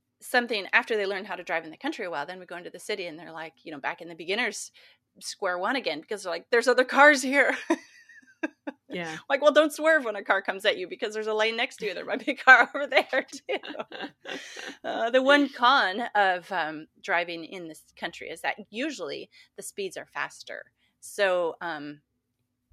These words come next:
Speaker 1: that is something that they have to learn, too, is to, to navigate. So, anyway, those, that's why I prefer, at first, teaching my kids to drive out here in the country where we live.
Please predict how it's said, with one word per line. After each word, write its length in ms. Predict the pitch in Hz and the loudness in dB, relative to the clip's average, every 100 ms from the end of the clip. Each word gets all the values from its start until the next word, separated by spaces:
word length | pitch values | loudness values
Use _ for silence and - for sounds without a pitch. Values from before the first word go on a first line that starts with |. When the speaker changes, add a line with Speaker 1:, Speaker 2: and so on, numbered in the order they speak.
| - | -2
Speaker 1:
that 240 | 185 175 196 | 2 2 0
is 140 | 170 | -12
something 320 | 170 156 147 | -12 -14 -14
that 180 | 139 - | -14 -16
they 80 | 175 | -18
have 100 | 165 | -20
to 100 | - | -20
learn, 200 | 151 147 - | -20 -20 -14
too, 360 | 233 208 - _ _ _ | -10 -10 -12 _ _ _
is 180 | 160 - | -20 -18
to, 240 | 160 156 147 _ | -16 -14 -16 _
to 100 | - | -20
navigate. 540 | 147 135 - 143 - - | -18 -18 -20 -18 -18 -6
So, 300 | 185 160 151 - | -4 -4 -6 -20
anyway, 200 | 156 - | -18 -14
those, 340 | 151 175 - - | -10 -10 -10 -10
that's 220 | 170 180 151 | -10 -10 -14
why 100 | 156 | -14
I 20 | |
prefer, 580 | - - 170 147 147 - _ _ _ _ _ _ - | -16 -14 -10 -10 -10 -16 _ _ _ _ _ _ -10
at 140 | 185 | -6
first, 380 | - 233 - - | 2 2 2 -14
teaching 260 | 190 175 165 | -16 -14 -16
my 100 | 151 | -16
kids 260 | 165 - | -18 -20
to 40 | - | -12
drive 300 | 160 143 147 - | -8 -8 -10 -12
out 200 | 156 - | -12 -12
here 180 | - 143 | -14 -14
in 100 | - | -16
the 60 | |
country 360 | - 170 - - | -18 -18 -18 -18
where 160 | 160 170 | -18 -18
we 80 | |
live. 200 | 156 - | -16 -18